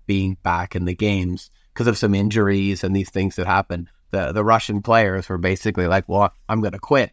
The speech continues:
if we can't play in the Olympics." And so, and then the, the, the, the ones that followed, it seems that for a variety of reasons, it actually probably worked out well in the end because of the, of the pandemic. So it's an ongoing piece. I, my understanding, my belief from both sides is they wanna be there.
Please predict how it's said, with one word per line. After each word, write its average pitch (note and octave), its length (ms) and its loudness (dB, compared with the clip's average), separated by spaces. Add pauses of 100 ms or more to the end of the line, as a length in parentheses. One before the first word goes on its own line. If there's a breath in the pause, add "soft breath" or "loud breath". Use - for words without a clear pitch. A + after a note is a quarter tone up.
if G2 120 -10
we G2+ 80 -2
can't F2+ 240 -2
play G2 140 0
in F#2 80 0
the F2+ 80 0
Olympics." F#2+ 480 -2
And G2 100 -8
so, F#2 200 -6 (340)
and D#3 100 0
then D#3 140 4
the, D3 140 0
the, B2+ 340 0 (100)
the, A#2 220 0
the A2 120 0
ones A2 260 0
that G#2 120 -4
followed, B2 360 4
it G2+ 100 -6
seems A#2+ 560 -2
that G2 320 0
for A2 140 0
a G#2 40 2
variety G#2 460 2
of G2 100 -2
reasons, G#2+ 300 0
it A2 60 4
actually G#2+ 260 4
probably G2+ 220 0
worked G2 240 -4
out F#2 120 0
well F#2+ 160 2
in F#2 80 0
the F#2 140 2
end G2 180 2
because F#2 320 -2
of F2 120 -2
the, F2 140 -2 (120)
of E2+ 140 -10
the F#2 80 -2
pandemic. F#2 640 -4 (360)
So B2 180 0
it's B2 200 -2
an C#3+ 80 2
ongoing C3+ 460 2
piece. A#2 180 -6
I, D#3+ 180 0 (160)
my C#3+ 300 2
understanding, A#2+ 600 0
my A#2 200 4
belief G#2+ 340 -2
from G2 200 -8
both G2+ 180 0
sides F#2+ 260 -2
is F#2+ 100 -8
they G2+ 120 -2
wanna G2+ 320 0
be F#2 140 -4
there. E2+ 340 -10